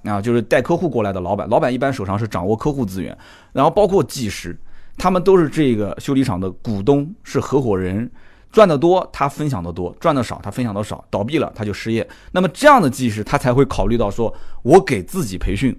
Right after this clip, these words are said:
我给我手下的这些兄弟们去培训。所以，因此我不讲嘛，就要看，不是所有的修理厂都是这样子的。所以，因此那个时候呢，我就在想，我的车身出身异响了，我到底找谁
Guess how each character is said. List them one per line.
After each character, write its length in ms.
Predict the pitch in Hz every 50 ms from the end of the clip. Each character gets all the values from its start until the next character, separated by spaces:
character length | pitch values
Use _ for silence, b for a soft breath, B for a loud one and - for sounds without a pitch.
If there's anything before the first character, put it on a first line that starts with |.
| - -
我 180 | 113 135 185
给 200 | 175 - 151 139
我 220 | 156 147 110 101 -
手 220 | - - 104 92
下 140 | 110 156 147
的 80 | 123
这 60 | 107 117
些 120 | 131 131
兄 160 | 127 - 160
弟 80 | 170 170
们 140 | 139 101 90
去 60 | 104
培 160 | - 104 90
训。 160 | 92 104 - b b b b b b b b b b b b
所 100 | - 185
以， 60 | 202 175 -
因 120 | 226 247
此 160 | 240 175 156 139
我 120 | 123 131
不 80 | 147 185
讲 120 | 175 135
嘛， 120 | 131 127
就 140 | 123 127 175
要 120 | 196 190 185
看， 260 | - - 220 - - B B B B B B B
不 100 | 190 226
是 100 | 220 262
所 140 | - 190 233
有 60 | 226
的 80 | 175 143
修 80 | 156
理 80 | 151 156
厂 120 | 143 110
都 120 | 107 110 104
是 40 |
这 80 | 98 107
样 140 | 98 92 87
子 80 | 73
的。 160 | - - - -
所 140 | - - 185
以， 60 | 180
因 160 | - 208 214
此 140 | 180 151 120
那 140 | 120 - 151
个 60 | 139
时 160 | 117 - 104
候 140 | 95 113 113
呢， 160 | 110 101 87 B B B B B B B B B
我 140 | B 104 104
就 60 | 120
在 100 | 143 135
想， 260 | 120 - - 95 - -
我 100 | - 101
的 80 | 101 104
车 180 | - - 143
身 140 | 135 143 147
出 160 | 135 - 139
身 240 | 139 143 139 131 -
异 80 | 156 117
响 160 | 110 110 - -
了， 100 | - - - - - B B B B B
我 80 | B 113
到 120 | 117 131
底 100 | 131 151
找 180 | 147 - - 80
谁 400 | 85 - - - 90 85 92 -